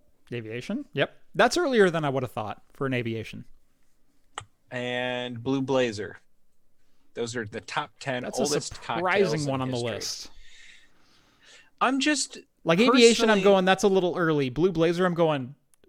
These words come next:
Speaker 1: "Really? In your top ten?"
Speaker 2: Oldest.
Speaker 1: Like, I, uh, e-, yeah, maybe.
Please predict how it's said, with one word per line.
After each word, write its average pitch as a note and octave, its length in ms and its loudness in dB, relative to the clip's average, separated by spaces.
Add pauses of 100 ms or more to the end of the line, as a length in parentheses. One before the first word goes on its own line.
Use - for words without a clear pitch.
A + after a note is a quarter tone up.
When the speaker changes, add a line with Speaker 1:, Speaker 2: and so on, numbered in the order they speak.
(140)
Speaker 1:
"Really? F4+ 260 2
In D4+ 100 2
your F3+ 120 4
top A#3+ 300 0
ten?" A#3+ 340 -4 (1300)
Speaker 2:
Oldest. D#3+ 300 0
Speaker 1:
Like, D#3 140 -2
I, - 800 -4
uh, C#3 440 -6 (440)
e-, G#3 600 -12 (240)
yeah, G3 400 -8 (840)
maybe. F#3+ 520 2